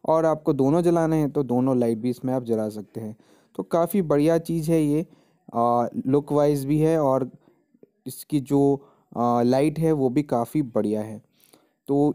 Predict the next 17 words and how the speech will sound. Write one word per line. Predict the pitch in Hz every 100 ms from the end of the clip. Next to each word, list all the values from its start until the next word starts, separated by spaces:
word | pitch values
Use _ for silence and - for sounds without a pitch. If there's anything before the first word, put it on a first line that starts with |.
| - _ _
आज | 131 156 165
हम | 165 160
लोगों | 156 160 160
ने | 165 165
इस | - 147 - 123
Bolero | 120 120 123 139
कार | 135 120 120
के | 120
अंदर | 127 123 127
ये | 120 113 120
डीआरएल | 113 113 110 131
फॉग | - 110 107
लाइट | 113 113 -
को | 147 - - _ -
इंस्टॉल | 117 - 120 113 107
किया | 110 110
है। | 107 -